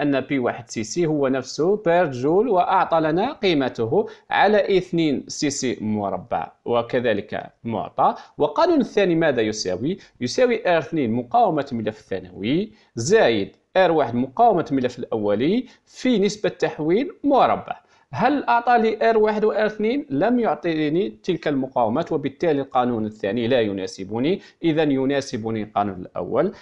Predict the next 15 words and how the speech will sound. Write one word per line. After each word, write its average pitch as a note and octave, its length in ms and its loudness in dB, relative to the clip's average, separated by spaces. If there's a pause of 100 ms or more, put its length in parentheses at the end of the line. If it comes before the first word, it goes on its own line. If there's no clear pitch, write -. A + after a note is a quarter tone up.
(200)
إذا F#3 420 0
آر D3 240 4
إس B2 160 -4
ماذا G#2 200 0
تساوي؟ F#2+ 520 -4
تساوي F3+ 300 -4
اثنين E3+ 240 -2
فاصل C#3+ 300 -4
واحد B2 360 -4
على A#2+ 380 0 (100)
ثلاثة B2 260 -2
فاصل A#2+ 220 -6
خمسة G#2+ 480 -6 (440)
الكل D3 260 0
مربع، A2 720 0